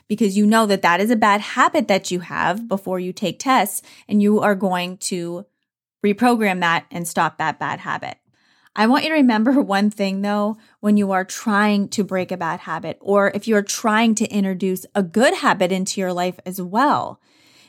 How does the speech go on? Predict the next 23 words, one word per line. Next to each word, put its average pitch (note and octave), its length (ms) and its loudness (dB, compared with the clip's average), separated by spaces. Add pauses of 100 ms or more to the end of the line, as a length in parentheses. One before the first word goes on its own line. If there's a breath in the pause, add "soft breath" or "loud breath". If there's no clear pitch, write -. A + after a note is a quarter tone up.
is A3 180 0
that A#3 180 2
you're A#3 140 2
going C4+ 340 2
to E4 80 0
have A#3 260 0
mess F#3+ 280 0
ups, - 260 -12
you're F#3+ 80 -2
gonna A3 200 2
have B3+ 220 2
mistakes, A3+ 720 -2 (280 soft breath)
and G3+ 140 0
you're G3+ 100 2
gonna A3+ 180 2
have A3+ 220 0
moments G#3 500 2
where G3 160 -4
these G#3+ 320 0
habits A3 680 0
show A3+ 400 2
up A3+ 180 2
again, G3 540 0